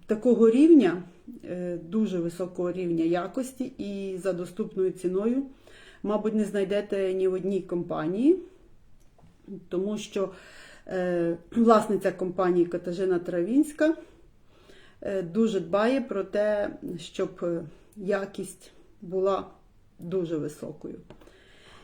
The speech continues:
І нагадаю, що компанія Прове,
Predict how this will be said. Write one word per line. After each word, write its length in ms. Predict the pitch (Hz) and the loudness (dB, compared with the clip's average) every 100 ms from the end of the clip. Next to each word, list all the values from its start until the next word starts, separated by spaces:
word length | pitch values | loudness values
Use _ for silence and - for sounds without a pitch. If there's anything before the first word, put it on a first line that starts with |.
| - - | -10 -2
І 360 | 262 294 302 | 4 6 6
нагадаю, 640 | 254 220 220 214 196 202 190 | 6 4 2 0 0 0 -4
що 320 | - - 175 170 156 175 | -8 -4 0 0 -2 -6
компанія 480 | 180 180 180 185 170 | -6 -2 0 2 0
Прове, 540 | 175 185 196 277 381 | -2 -6 -2 0 0